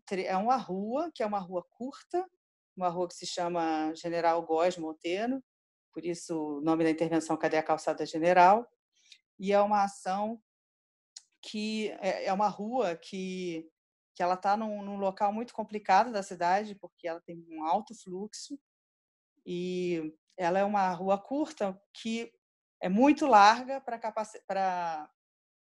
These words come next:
pra, enfim, pra o, a, a demanda de, de tráfego que ela tem, né? Quer dizer, ela é superdimensionada, é,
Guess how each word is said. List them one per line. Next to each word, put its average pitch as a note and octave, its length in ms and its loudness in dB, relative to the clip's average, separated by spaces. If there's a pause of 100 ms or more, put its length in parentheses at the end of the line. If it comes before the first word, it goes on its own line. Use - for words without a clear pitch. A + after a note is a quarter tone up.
(320)
pra, D#3+ 640 -6
enfim, F3+ 280 -12
pra F#3 220 -4
o, - 260 -10 (960)
a, - 360 -6
a F3+ 40 -2
demanda G#3+ 640 2
de, F#3 200 -6
de F3 160 -10
tráfego F#3 520 2
que - 140 -6
ela F#3+ 180 2
tem, D#3+ 360 -4
né? C#3 80 -16
Quer D#3 100 -10
dizer, D3+ 160 -14
ela D3+ 140 -8
é D3 140 -6
superdimensionada, G3+ 1500 -2 (800)
é, D#3+ 520 -6